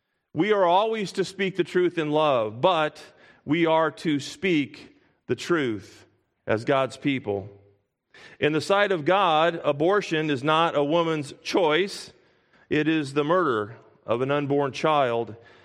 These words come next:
And homosexuality is not an alternative lifestyle. It's an egregious sin that's addressed in Scripture.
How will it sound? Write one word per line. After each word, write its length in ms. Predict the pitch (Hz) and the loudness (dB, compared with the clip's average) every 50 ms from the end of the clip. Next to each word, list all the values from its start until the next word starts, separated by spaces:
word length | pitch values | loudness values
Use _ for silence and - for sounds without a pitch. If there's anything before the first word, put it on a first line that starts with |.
| _ _ | _ _
And 120 | - 127 127 | -2 0 2
homosexuality 1120 | 156 190 196 190 175 139 - 185 175 165 - - 170 160 160 170 185 196 180 156 147 147 | 2 2 2 0 -2 0 0 -2 -2 -2 -2 -2 0 2 2 4 4 4 2 2 0 0
is 140 | 143 127 123 | -2 -2 -2
not 260 | 151 160 165 175 170 | 0 2 2 2 2
an 100 | 160 151 | 0 0
alternative 640 | 151 151 151 143 - - 185 180 175 170 156 156 143 | 0 0 0 0 0 -2 -2 0 0 0 0 0 0
lifestyle. 760 | 135 139 147 160 180 185 - - - 151 139 139 139 143 143 | 2 2 2 2 2 0 -2 -2 0 2 2 2 2 2 0
It's 140 | 135 - 151 | -2 -4 -4
an 60 | 143 | -4
egregious 540 | 143 131 131 147 180 196 190 160 165 143 127 | -2 -2 0 -2 -2 -2 -2 -2 -4 -4 -4
sin 560 | - - 226 233 208 175 165 175 190 196 196 - - - - - | -4 -2 -2 0 2 2 2 0 -2 -4 -6 -10 -20 -20 -8 -2
that's 240 | - 151 160 156 - | 0 0 0 0 -2
addressed 480 | 170 143 131 151 165 175 170 - - | -4 -2 0 2 2 2 0 -2 -2
in 100 | 175 170 | -4 -4
Scripture. 680 | 147 - - 202 214 196 - - 170 143 117 107 98 - | -4 -2 -2 -2 -2 -2 -2 -2 -2 0 0 -2 -4 -10